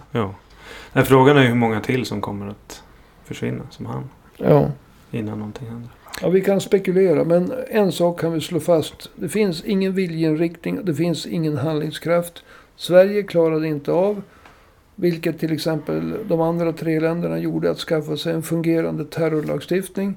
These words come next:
Speaker 2: Sverige klarade inte av att göra som Danmark, Italien och Storbritannien,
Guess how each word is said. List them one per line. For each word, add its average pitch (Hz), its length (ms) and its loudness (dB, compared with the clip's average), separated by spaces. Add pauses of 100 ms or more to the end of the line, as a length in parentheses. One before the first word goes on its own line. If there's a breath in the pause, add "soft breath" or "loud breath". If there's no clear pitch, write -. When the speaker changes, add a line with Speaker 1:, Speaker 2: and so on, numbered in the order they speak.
Speaker 2:
Sverige 175 420 4
klarade 160 360 2
inte 156 220 0
av 196 300 2 (160)
att 160 280 -4
göra 151 280 4
som 160 180 -6
Danmark, 151 460 -2
Italien 151 540 -4
och 139 160 -10
Storbritannien, 160 800 -4